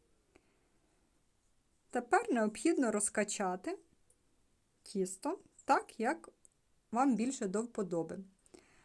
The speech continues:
Е, ми робили з дітками круг. Тобто, ось,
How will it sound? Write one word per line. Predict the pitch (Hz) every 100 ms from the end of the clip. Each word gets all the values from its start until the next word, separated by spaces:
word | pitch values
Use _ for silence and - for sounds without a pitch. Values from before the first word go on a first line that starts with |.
| _ _ _ _ _ _
Е, | - 185 180 180
ми | 190 277
робили | 370 233 185 214 294 277 254 220 202
з | 190
дітками | 190 240 240 - 233 220 220 214 - _ _ -
круг. | - 214 165 - - _ _ _ -
Тобто, | 220 208 - 202 196 196 - - - _ - - - _ _ _ _ _ -
ось, | 196 185 -